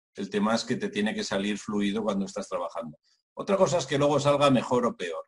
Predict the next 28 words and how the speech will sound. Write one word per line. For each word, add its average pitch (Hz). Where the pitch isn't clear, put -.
pero 101
que 104
tú 131
te 139
sientas 127
cómodo 127
con 107
las 98
herramientas 110
y 101
que 95
puedas 104
obtener 104
y 98
sacarle 107
jugo 110
a, 90
a, 85
a 92
ese 98
trabajo 95
que, 85
que 104
has 92
podido 92
hacer 92
con 98
tus, 85